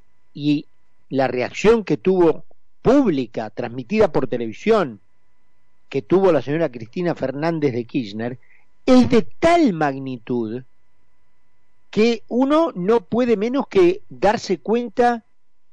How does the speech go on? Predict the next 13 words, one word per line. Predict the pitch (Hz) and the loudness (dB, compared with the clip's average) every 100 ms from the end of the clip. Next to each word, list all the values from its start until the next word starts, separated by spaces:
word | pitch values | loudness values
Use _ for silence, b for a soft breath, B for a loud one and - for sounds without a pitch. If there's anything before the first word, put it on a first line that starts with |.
| - | -20
bueno, | - 185 294 | -6 -4 0
del | 214 170 165 - | 2 4 2 -2
tipo | - - 302 - 220 | -16 -20 -6 2 2
de | 170 | 2
gente | - - 311 320 262 - 160 135 101 - - - - - - - - - - - - | -2 -2 0 0 -4 -4 -2 -2 -4 -14 -20 -20 -20 -20 -20 -20 -20 -20 -20 -20 -2
en | 185 175 | 2 4
las | 160 139 | 2 -2
manos | 180 220 262 240 208 - - - - - - - - - - - - - | -4 -2 0 -2 -2 -6 -20 -20 -20 -20 -20 -20 -20 -20 -20 -20 -20 -16
de | 143 190 | 0 0
quienes | - 190 180 160 | 2 0 2 -2
está | 143 202 | -4 0
la | 196 | 0
Argentina. | 175 143 135 113 107 104 | 0 -4 -6 -10 -12 -14